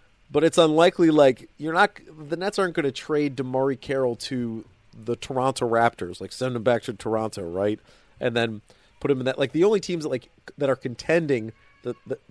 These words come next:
like, I just don't think the Nets would send DeMarre to a contender,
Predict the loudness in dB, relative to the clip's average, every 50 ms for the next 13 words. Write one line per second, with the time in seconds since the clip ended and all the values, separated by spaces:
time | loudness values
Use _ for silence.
0 | -4 0 2 2 2 0 -2 0 0 2 2 2 4 4 4 4 4 0 -2 0
1 | 0 -2 0 2 0 0 -2 -8 -10 -10 -6 -2 0 0 0 0 -2 -4 -10 -14
2 | _ _ _ _ _ _ _ _ -6 -6 0 2 4 4 4 4 2 -2 -4 -4
3 | -4 -4 -8 -14 -6 -4 -4 -4 -4 -6 -10 -12 -14